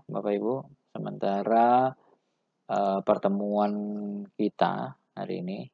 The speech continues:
ya, tadi mohon maaf kalau di awal agak-agak crowded nih,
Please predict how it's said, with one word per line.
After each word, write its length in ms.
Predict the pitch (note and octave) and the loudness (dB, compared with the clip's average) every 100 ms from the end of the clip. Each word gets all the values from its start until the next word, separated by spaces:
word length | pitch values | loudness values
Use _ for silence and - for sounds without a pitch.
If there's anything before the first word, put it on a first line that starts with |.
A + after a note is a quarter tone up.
| _ | _
ya, 160 | G2 G2 | -14 -12
tadi 240 | - G2 G2+ | -6 -4 -2
mohon 160 | G2 | -2
maaf 240 | F#2 G2+ - G2 | -2 -4 -4 -4
kalau 160 | F#2 | -2
di 160 | F#2 F2+ | -2 -2
awal 480 | F#2 G2 F#2+ F2+ F#2+ | 0 -2 -2 -6 -10
agak-agak 800 | F#2+ F#2+ F2+ F2+ F2 F2+ F2+ _ _ _ _ _ _ - | -16 -10 -8 -8 -10 -14 -14 _ _ _ _ _ _ -4
crowded 400 | D2+ D#2+ E2+ F2 - | 0 0 -2 -4 -8
nih, 160 | - | -18